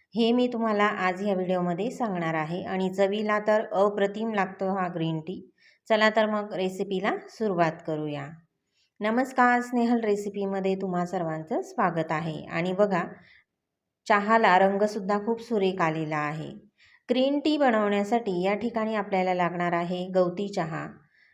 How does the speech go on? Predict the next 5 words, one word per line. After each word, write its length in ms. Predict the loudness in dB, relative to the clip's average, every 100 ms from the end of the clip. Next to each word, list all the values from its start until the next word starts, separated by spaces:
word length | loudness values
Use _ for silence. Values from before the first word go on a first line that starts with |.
| -4
नंतर 380 | -2 0 2 2
तुळशीची 520 | 2 0 -2 -6 -2
पानं 400 | 2 2 0 -6 -6
आणि 240 | -6 -6 -4
अद्रक. 380 | -4 -2 -4